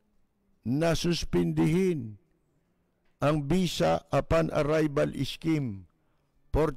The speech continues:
Chinese nationals. Citing reports from the National Police, dahil daw ito sa report ng National Police, na yung B U A scheme o visa upon arrival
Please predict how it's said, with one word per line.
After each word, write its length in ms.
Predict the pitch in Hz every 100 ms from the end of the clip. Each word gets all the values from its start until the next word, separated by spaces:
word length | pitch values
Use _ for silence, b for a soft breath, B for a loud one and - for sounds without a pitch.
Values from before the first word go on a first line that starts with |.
| -
Chinese 640 | 160 160 151 151 - -
nationals. 960 | 131 139 123 123 123 127 113 - - - _ _ _ _ _ _ _ _ _
Citing 720 | - - 156 196 - 196 190
reports 560 | 185 - 214 165 151 - -
from 240 | 151 156
the 160 | 147 160
National 560 | 170 160 170 165 165
Police, 640 | - 185 185 147 - - - - _ _ _ _ _ _ _ -
dahil 400 | 117 156 170 160
daw 160 | 190
ito 240 | 202 233 202
sa 160 | 214
report 400 | 220 - 233 - 147
ng 360 | 170 151 147 -
National 520 | 151 160 175 180 175
Police, 480 | 160 208 170 - - - - _ _ _ _ _ _ _ -
na 560 | 117 156 170 156 147 - _ 110
yung 320 | 156 185 139
B 280 | 196 214 208
U 160 | 208 202
A 120 | 185 185 - -
scheme 640 | - - 180 123 120 123 - _ _ _ _ -
o 160 | 110
visa 360 | 113 165 170 165
upon 240 | 151 156 156
arrival 480 | 160 165 143 151